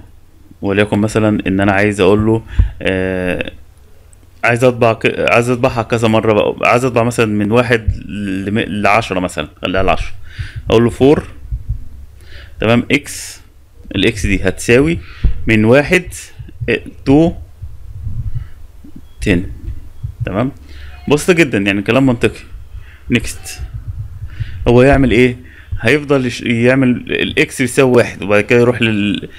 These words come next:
يروح للنكست فياخد الرقم اللي بعديه، بعد كده ياخد الرقم اللي بعديه، ياخد الرقم اللي بعديه. طيب عشان نشوف الكلام دوت، هاجي هنا اقول له انا عايز اشوف الاكس. تمام، طيب تعالى نجرب.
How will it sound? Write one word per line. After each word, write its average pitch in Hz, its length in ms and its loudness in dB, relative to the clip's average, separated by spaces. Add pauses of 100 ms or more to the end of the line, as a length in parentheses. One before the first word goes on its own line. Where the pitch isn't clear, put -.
(160)
يروح 131 160 2
للنكست 143 360 2
فياخد 127 280 2
الرقم 131 200 2
اللي 123 120 4
بعديه، 107 460 2
بعد 101 180 2
كده 117 280 4
ياخد 117 320 4
الرقم 113 300 2
اللي 107 180 0
بعديه، 107 320 2
ياخد 113 200 0
الرقم 113 200 2
اللي 104 120 2
بعديه. 95 300 2 (540)
طيب - 260 -2
عشان 123 220 2
نشوف 131 260 0
الكلام 123 360 0
دوت، 160 440 2
هاجي 117 340 2
هنا 131 160 4
اقول 123 200 4
له 131 180 2 (360)
انا 104 140 4
عايز 120 200 4
اشوف 147 520 -2 (420)
الاكس. - 540 -4 (1400)
تمام، 127 260 4
طيب 101 300 2
تعالى 120 260 4
نجرب. 127 400 2